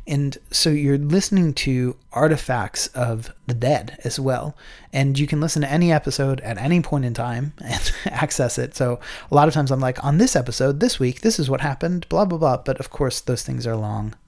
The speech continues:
gone. So you're getting this strange archive of time. Friendship with a stranger. This is something that I would love <laughs> more of us to recognize when we make these podcasts.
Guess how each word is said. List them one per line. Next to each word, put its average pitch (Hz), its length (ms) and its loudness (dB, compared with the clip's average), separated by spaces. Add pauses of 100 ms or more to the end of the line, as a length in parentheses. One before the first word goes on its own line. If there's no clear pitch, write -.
(100)
gone. 123 320 -2 (440)
So 131 320 0
you're 135 140 0
getting 147 320 4
this 120 260 -2 (760)
strange 165 800 4 (140)
archive 135 800 0 (260)
of 139 160 2
time. 123 420 -6 (1700)
Friendship 196 640 2
with 139 180 0
a 120 60 -4
stranger. 113 600 -4 (160)
This 156 240 0
is 185 80 0
something 135 340 0
that 113 100 -2
I 110 300 -2 (480)
would 131 320 -4 (240)
love 127 640 0 (600)
<laughs> - 580 -8
more 147 260 4
of 151 80 4
us 135 140 0
to - 80 -4
recognize 127 520 -2
when 117 140 -6
we 113 100 -4
make 131 220 -2
these - 160 -10
podcasts. - 680 -8